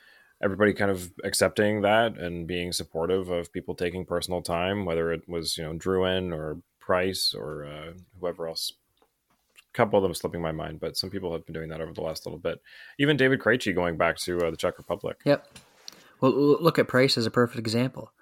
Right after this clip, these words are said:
Speaker 2: He was lights out in the playoffs, played amazing, has never had any ounce of anything questionable in his entire career. And then he comes out with, obviously we don't know the details, but he was battling something. Who,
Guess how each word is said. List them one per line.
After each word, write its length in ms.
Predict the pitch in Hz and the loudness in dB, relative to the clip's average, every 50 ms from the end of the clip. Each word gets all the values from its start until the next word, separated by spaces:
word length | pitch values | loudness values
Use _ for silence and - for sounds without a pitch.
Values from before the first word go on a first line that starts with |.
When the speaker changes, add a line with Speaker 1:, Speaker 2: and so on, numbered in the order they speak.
| _ _ _ - _ _ _ _ _ | _ _ _ -20 _ _ _ _ _
Speaker 2:
He 140 | - 127 131 | 2 4 4
was 200 | 131 139 131 135 | 4 4 2 2
lights 580 | 139 139 147 147 147 151 151 151 147 - - | 2 2 4 6 6 6 6 4 2 0 2
out 180 | 135 135 139 - | 4 4 4 2
in 60 | - | 2
the 80 | 131 123 | 0 0
playoffs, 580 | - - 123 120 110 95 87 - - - - - _ _ - | 0 0 0 2 2 0 -2 -6 -12 -14 -14 -16 _ _ 2
played 220 | - 139 135 131 | 4 4 6 6
amazing, 540 | 123 120 120 131 139 135 113 - - 107 - _ _ _ _ _ _ _ _ _ _ _ _ _ _ _ | 6 6 6 6 6 4 2 0 -4 -14 -18 _ _ _ _ _ _ _ _ _ _ _ _ _ _ _
has 220 | - - 117 107 120 | 0 0 2 4 4
never 640 | 120 120 127 131 127 131 127 127 123 123 113 - - _ _ - - | 6 6 8 8 8 6 6 4 4 2 0 -2 -8 _ _ -14 -6
had 220 | 117 123 120 120 - | -2 -2 -2 0 0
any 280 | 120 123 123 123 - | 2 2 2 2 2
ounce 540 | - 120 120 120 - - - - - - - - _ _ _ _ - | 2 2 2 2 2 0 0 -2 -2 -2 -4 -10 _ _ _ _ -4
of 180 | 107 107 104 104 - | -2 -2 -2 0 -2
anything 380 | 123 117 117 113 - - 117 104 | 0 0 0 0 -2 -4 -6 -2
questionable 520 | - 113 107 107 - - - 101 98 101 | 0 0 0 0 -2 -4 -2 -2 -2 -2
in 100 | 98 101 | -2 -2
his 220 | 98 101 98 - - 104 - | -2 -2 -2 -2 -4 -4 -4
entire 420 | 107 104 - - 113 107 107 104 | -4 -2 0 2 4 4 4 2
career. 420 | - - - 104 101 98 - 135 - _ _ _ _ _ _ _ _ _ _ _ _ _ _ _ _ _ _ _ _ _ _ _ _ _ _ - 214 | 0 0 0 0 0 0 -2 -8 -14 _ _ _ _ _ _ _ _ _ _ _ _ _ _ _ _ _ _ _ _ _ _ _ _ _ _ -14 -8
And 180 | 117 117 110 110 | -4 0 2 2
then 80 | 104 104 | 2 2
he 60 | 104 | 2
comes 300 | - - 110 107 104 107 | 2 2 0 2 2 2
out 160 | 98 98 90 | 2 2 0
with, 260 | 98 101 - - - _ _ - - - - - - - | -2 -4 -6 -8 -12 _ _ -18 -12 -10 -10 -8 0 6
obviously 360 | 156 135 117 117 107 - 123 | 8 8 8 8 4 4 4
we 60 | 113 | 4
don't 180 | 110 107 107 107 | 4 4 4 2
know 120 | 110 104 98 | 2 0 0
the 80 | 98 | 0
details, 500 | 95 110 120 120 - 98 104 107 117 123 | 2 2 2 2 2 0 0 -2 -2 -2
but 200 | - - 139 - | -2 -2 -2 -2
he 80 | 104 113 | -2 -2
was 120 | 110 104 | -2 -2
battling 380 | - 98 101 110 123 123 110 101 | 0 2 2 2 2 2 0 -2
something. 320 | - - - - - 104 - | -4 -8 -12 -10 -12 -8 0
Who, 240 | - 135 143 143 | 4 4 4 4